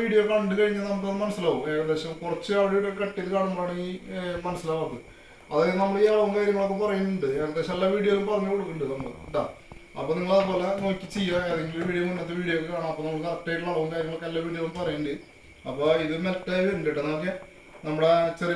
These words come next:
പീസുകളാക്കി വെച്ചിട്ടുണ്ടല്ലോ, അത് പറഞ്ഞു തരേണ്ട ആവശ്യമില്ല. എല്ലാവരും ശ്രദ്ധിച്ച് ചെയ്യുക. ഇത് ചെയ്യുമ്പോൾ ഡബിൾ ബോയിലിംഗ് ചെയ്യുമ്പോൾ, ഏഹ്, മേത്തൊന്നും വെള്ളം തെറിച്ച് ആവാണ്ട് പരമാവധി, ഏഹ്, ചെയ്യാം കേട്ടോ. അപ്പൊ ഇതൊക്കെ ഞാൻ സെറ്റ് ചെയ്ത് വെച്ചിട്ടുണ്ട്. അപ്പൊ ഈ കൂട്ട് നമുക്ക് ഇത് മെൽറ്റായി വരുമ്പോ ഇതിൽ മിക്സ് ചെയ്യാം. ഇത്രയേ ഉള്ളൂ, സിമ്പിൾ ആയിട്ടുള്ള പരിപാടിയാണ്. കൂട്ട്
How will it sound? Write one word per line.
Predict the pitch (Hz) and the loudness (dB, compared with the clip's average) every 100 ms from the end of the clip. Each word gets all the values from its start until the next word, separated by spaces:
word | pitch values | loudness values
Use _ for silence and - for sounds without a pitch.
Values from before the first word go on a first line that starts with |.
| 185 | 0
പീസുകളാക്കി | 185 185 185 180 | 0 0 0 -2
വെച്ചിട്ടുണ്ടല്ലോ, | 170 160 143 139 | -4 -4 -2 2
അത് | 156 | 2
പറഞ്ഞു | 185 185 | 4 4
തരേണ്ട | 190 196 | 4 4
ആവശ്യമില്ല. | 190 180 135 | 2 0 0
എല്ലാവരും | 135 143 143 | 2 0 2
ശ്രദ്ധിച്ച് | 180 165 151 175 | 2 2 -2 0
ചെയ്യുക. | 196 185 196 | 2 4 4
ഇത് | 160 156 | 0 0
ചെയ്യുമ്പോൾ | 170 151 151 | 2 2 2
ഡബിൾ | 151 151 | 0 2
ബോയിലിംഗ് | 147 143 143 170 | 4 4 2 2
ചെയ്യുമ്പോൾ, | 151 143 - - - - - 143 | 2 0 -2 -8 -18 -20 -16 0
ഏഹ്, | 147 143 139 139 | 4 4 2 2
മേത്തൊന്നും | 175 196 156 165 165 | 2 2 0 2 4
വെള്ളം | 160 160 | 4 4
തെറിച്ച് | 165 156 165 | 4 4 4
ആവാണ്ട് | 160 151 156 165 | 4 4 2 2
പരമാവധി, | 151 143 143 180 - - - - 147 147 | 2 0 -2 -4 -8 -18 -20 -16 -2 4
ഏഹ്, | 147 143 139 | 4 4 2
ചെയ്യാം | 147 127 | 2 2
കേട്ടോ. | 143 131 | 2 0
അപ്പൊ | - 156 180 - - - - | 0 2 2 -2 -16 -20 -8
ഇതൊക്കെ | 151 160 185 | 2 6 8
ഞാൻ | 185 196 | 6 6
സെറ്റ് | 190 | 2
ചെയ്ത് | 196 190 | 2 4
വെച്ചിട്ടുണ്ട്. | 185 175 | 4 4
അപ്പൊ | 170 190 | 4 4
ഈ | 208 | 2
കൂട്ട് | 208 190 208 | -2 -2 -2
നമുക്ക് | 196 214 240 - - - 156 | -2 -4 -6 -10 -18 -14 0
ഇത് | 165 | 4
മെൽറ്റായി | 196 190 190 196 | 6 8 10 10
വരുമ്പോ | 190 190 202 | 10 8 6
ഇതിൽ | 175 175 190 | 2 4 4
മിക്സ് | - 175 | 4 2
ചെയ്യാം. | 165 180 - | 0 -2 -6
ഇത്രയേ | 156 165 | -2 0
ഉള്ളൂ, | 160 117 - - 160 | 2 0 -4 -6 -2
സിമ്പിൾ | 160 170 | 0 2
ആയിട്ടുള്ള | 185 202 202 | 2 4 2
പരിപാടിയാണ്. | 196 160 143 160 | 2 2 0 -2
കൂട്ട് | 170 | 2